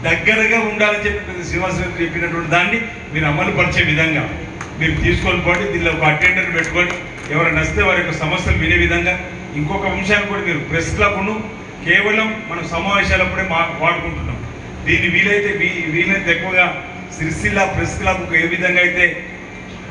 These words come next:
స-, ప్రజా సమస్యలు బా-, ప్రభుత్వం దృష్టి కానీ ఇతర తీసుకుపోయే విధంగా వాడుకునే విధంగా తాత్కాలిక ఏదైనా రుసుమును పెట్టుకొని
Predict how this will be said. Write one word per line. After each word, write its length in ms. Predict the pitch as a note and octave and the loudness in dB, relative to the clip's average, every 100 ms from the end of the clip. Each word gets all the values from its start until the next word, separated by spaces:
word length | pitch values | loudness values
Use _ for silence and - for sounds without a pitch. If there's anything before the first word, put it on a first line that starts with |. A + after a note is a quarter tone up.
| - - - | -12 -10 -2
స-, 180 | D3+ D#3 - - - - - - - - | -2 -2 -6 -6 -8 -10 -10 -10 -10 -4
ప్రజా 300 | E3+ F3 A3 A3 A3 | -2 2 2 2 -2
సమస్యలు 580 | G#3+ G#3+ G#3+ G#3 G#3 E3+ | -4 -2 -2 -2 -2 0
బా-, 280 | E3+ F3+ E3+ - - - - - - - | 2 2 -2 -6 -10 -10 -12 -12 -12 -2
ప్రభుత్వం 400 | E3+ G#3 A3 A3 | 2 2 2 0
దృష్టి 320 | - - G#3 | 0 0 2
కానీ 160 | G3 G3 | 2 2
ఇతర 180 | - F#3+ | -2 -6
తీసుకుపోయే 380 | F3+ F3+ G3 F#3 | -4 -4 -4 -2
విధంగా 320 | F3+ F3+ F3 | 0 0 2
వాడుకునే 440 | F3 D3+ E3+ F3 F3 | 2 4 0 0 -2
విధంగా 380 | E3 F3 E3+ D#3+ D3+ - - - - - | 0 2 2 0 -2 -10 -12 -14 -12 0
తాత్కాలిక 540 | D3+ F3 F3+ F#3+ F#3 | 2 2 2 0 2
ఏదైనా 340 | F3 E3 D#3+ D3 | 2 2 0 -2
రుసుమును 340 | E3 F#3+ G#3+ | 0 2 2
పెట్టుకొని 420 | G3 F#3 D#3+ F3+ | 4 2 2 4